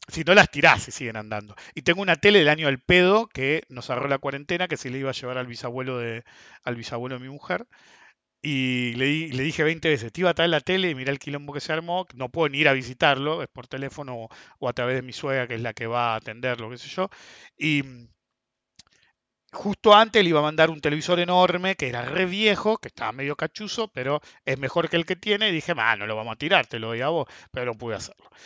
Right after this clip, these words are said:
Entonces, yo entiendo si van a cambiar cosas, pero gastar por gastar siempre me pareció una pelotudez. Es preferible tener pesos en el bolsillo que comprarte una boludez que solamente la compraste porque iba a subir de precio.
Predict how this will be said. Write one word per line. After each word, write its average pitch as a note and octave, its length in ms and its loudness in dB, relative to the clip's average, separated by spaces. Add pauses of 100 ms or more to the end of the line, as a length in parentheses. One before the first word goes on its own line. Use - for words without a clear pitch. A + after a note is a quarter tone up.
(220)
Entonces, D3+ 380 -2
yo G#3 100 2
entiendo A3 400 2
si - 200 -6
van D#3 160 2
a E3 40 2
cambiar C3+ 460 -2
cosas, - 300 -16
pero B2+ 140 -8
gastar F#3+ 320 2
por G3+ 120 -4
gastar F#3 300 0
siempre D#3 260 -10
me B2+ 40 -20
pareció B2+ 260 -12
una B2 100 -10
pelotudez. A2 460 -16 (240)
Es - 120 -4
preferible F3+ 400 4
tener D3+ 200 0
pesos F#3 320 -4
en E3 80 -8
el - 20 -8
bolsillo E3+ 500 -6 (300)
que D#3 220 0
comprarte D3 480 -4
una D3+ 80 0
boludez D3 500 0
que C#3 80 -6
solamente D3+ 380 -4
la C3+ 80 2
compraste C#3+ 480 -4
porque C3 280 -12
iba C3 60 -4
a A#2+ 40 -6
subir A#2+ 220 -14
de A#2 100 -8
precio. - 420 -6